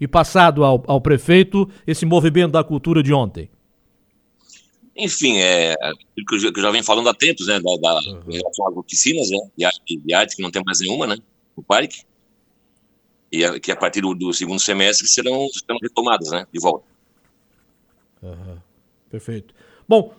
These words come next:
Speaker 1: o, a escolha, Cuc, voltando aos, ao, aos nomes, né, tanto a Maria Alice como o William, eh, são pessoas que vivem a cultura e, como você também acompanha, estão diretamente ligadas a, ao assunto, ao tema, né?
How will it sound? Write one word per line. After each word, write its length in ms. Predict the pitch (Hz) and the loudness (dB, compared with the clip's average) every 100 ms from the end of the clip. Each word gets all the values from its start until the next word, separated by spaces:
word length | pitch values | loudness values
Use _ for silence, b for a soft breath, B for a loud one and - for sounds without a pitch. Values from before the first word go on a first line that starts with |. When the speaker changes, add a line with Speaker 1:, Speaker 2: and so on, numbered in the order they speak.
| _ | _
Speaker 1:
o, 560 | - 214 208 202 196 190 | -2 2 2 4 4 2
a 100 | 214 | 2
escolha, 540 | 226 - 240 269 233 196 | 0 -2 -2 -2 -2 -4
Cuc, 200 | 185 165 | -4 -6
voltando 460 | 151 175 202 214 196 | -6 -4 -4 -4 -4
aos, 160 | 165 - | -6 -8
ao, 200 | 156 151 | -6 -6
aos 240 | 151 135 | -6 -4
nomes, 360 | 170 202 156 127 | 0 0 0 -2
né, 120 | 170 | -2
tanto 240 | 190 190 | -4 -4
a 60 | 165 | -2
Maria 220 | 139 139 | 2 2
Alice 240 | 120 127 - | 2 0 -2
como 220 | 123 117 | -4 -2
o 40 | |
William, 360 | 123 214 135 101 b b b - | 0 0 -2 -4 b b b -14
eh, 320 | 120 120 127 | -10 -10 -12
são 200 | - 170 | -10 -8
pessoas 480 | 175 185 - 202 202 | -4 -2 2 0 0
que 140 | 226 | -4
vivem 640 | 208 208 127 120 269 240 214 | -4 -6 -6 2 2 2 -2
a 100 | 196 | -6
cultura 760 | 196 160 - 196 240 262 262 - b b - | -6 -6 -4 -2 2 2 0 -4 b b -8
e, 320 | 170 160 143 127 | -4 -2 -2 -4
como 180 | 160 156 | -6 -4
você 140 | 165 | -2
também 260 | 139 139 127 | -2 -2 -2
acompanha, 540 | 123 165 160 208 220 | -4 -4 -2 2 2
estão 260 | 190 - 220 | 0 0 0
diretamente 720 | 180 202 262 262 214 214 214 | 2 4 2 0 -2 -2 -4
ligadas 580 | 226 190 180 190 180 180 | -6 -2 0 2 0 0
a, 340 | 240 233 226 - b b | 0 0 0 -6 b b
ao 200 | 156 208 | 4 6
assunto, 400 | 202 - 240 - | 6 0 0 4
ao 120 | 160 | 4
tema, 360 | - 202 190 117 | 8 8 8 0
né? 180 | 135 | -4